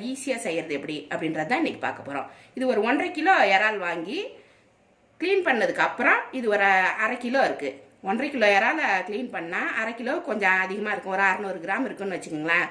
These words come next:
அவ்வளவுதான் கிடைச்சிச்சு. வேஸ்ட் போக க்ளீன் பண்ணதுக்கு அப்புறம் இப்படி இருக்கு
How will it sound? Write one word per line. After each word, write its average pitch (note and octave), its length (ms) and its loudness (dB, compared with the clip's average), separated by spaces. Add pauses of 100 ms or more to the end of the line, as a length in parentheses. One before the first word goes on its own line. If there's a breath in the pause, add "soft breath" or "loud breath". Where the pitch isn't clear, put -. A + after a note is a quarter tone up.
(300 loud breath)
அவ்வளவுதான் G#3 400 4
கிடைச்சிச்சு. F#3 460 -4 (440 loud breath)
வேஸ்ட் B3 320 2 (100)
போக F#3+ 260 4 (380 loud breath)
க்ளீன் C4 220 2
பண்ணதுக்கு E3+ 300 0
அப்புறம் F4 200 0
இப்படி D#3 180 -2
இருக்கு D3+ 180 -6